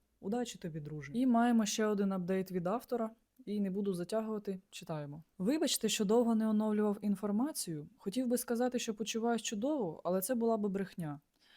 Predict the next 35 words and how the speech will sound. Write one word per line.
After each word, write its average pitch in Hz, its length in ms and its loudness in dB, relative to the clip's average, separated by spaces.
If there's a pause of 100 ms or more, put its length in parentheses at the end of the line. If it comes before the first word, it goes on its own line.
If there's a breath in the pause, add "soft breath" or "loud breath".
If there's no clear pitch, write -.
(360 soft breath)
Все - 180 -4
це 294 120 0
на 254 120 6
мене 247 220 6
накочується 247 600 2
хвилями. 160 540 -2 (120)
Я 208 160 -2
то 240 120 -4
просто 247 320 -2
відчуваю 240 500 0
себе 233 280 0
ніби 226 220 4
вимкнутим, 220 680 -4
то 196 100 -4
киплю 220 300 -4
від 226 180 -2
люті. 165 360 -6 (420 soft breath)
З - 100 -14
того 247 180 0
часу, 269 300 -2
як 247 120 -2
я 247 80 4
дізнався 233 440 0
про 208 160 -2
зраду 214 300 2
батька 214 340 -2
і 208 40 2
нареченої, 208 640 0
в 156 60 -6
мене 226 240 2
не 233 100 4
було 240 240 0
жодного 185 440 -2
щасливого 214 540 -4
моменту. 175 520 -2